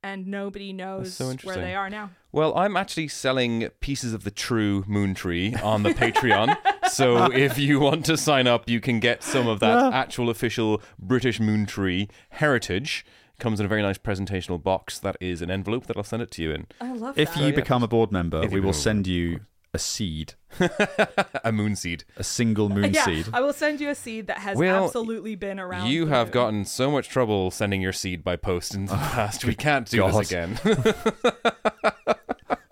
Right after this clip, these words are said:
Speaker 3: This isn't the tone we aim for with
Speaker 2: It's
Speaker 3: this.
Speaker 2: Christmas. It's, of course it is.
Speaker 3: It's Crimbo Limbo.
Speaker 2: Crimbo
Speaker 1: Crimbo
Speaker 2: Limbo.
Speaker 1: Limbo.
Speaker 3: All right, I've
Speaker 2: Anything
Speaker 3: got some
Speaker 2: goes.
Speaker 3: facts.
Speaker 1: Okay.
Speaker 2: Oh, yay, good.
Speaker 3: All right.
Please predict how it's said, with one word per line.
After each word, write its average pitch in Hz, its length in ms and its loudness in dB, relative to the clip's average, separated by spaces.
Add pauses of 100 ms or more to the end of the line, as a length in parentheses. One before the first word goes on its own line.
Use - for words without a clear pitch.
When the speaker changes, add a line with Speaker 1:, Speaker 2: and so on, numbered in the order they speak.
(220)
Speaker 3:
This - 140 -4
isn't 202 180 0
the 160 60 0
tone 151 360 2
we 120 120 4
aim 110 220 2
for 82 200 -2
with 78 220 -2
Speaker 2:
It's - 140 2
Speaker 3:
this. - 220 -8
Speaker 2:
Christmas. 196 840 2
It's, 156 140 -2
of 175 80 -8
course 226 280 2
it 190 80 2
is. 107 300 2
Speaker 3:
It's - 80 -6
Crimbo 104 280 2
Limbo. 85 360 2
Speaker 2:
Crimbo 87 60 -4
Speaker 1:
Crimbo 110 300 2
Speaker 2:
Limbo. 87 360 0
Speaker 1:
Limbo. 85 100 -4 (120)
Speaker 3:
All 135 80 4
right, 127 100 6
I've 135 160 4
Speaker 2:
Anything - 40 4
Speaker 3:
got 107 80 4
some 104 100 4
Speaker 2:
goes. - 80 2
Speaker 3:
facts. - 480 0
Speaker 1:
Okay. 165 120 2
Speaker 2:
Oh, 185 60 6
yay, 190 340 6
good. 117 360 2
Speaker 3:
All 120 80 6
right. 110 180 4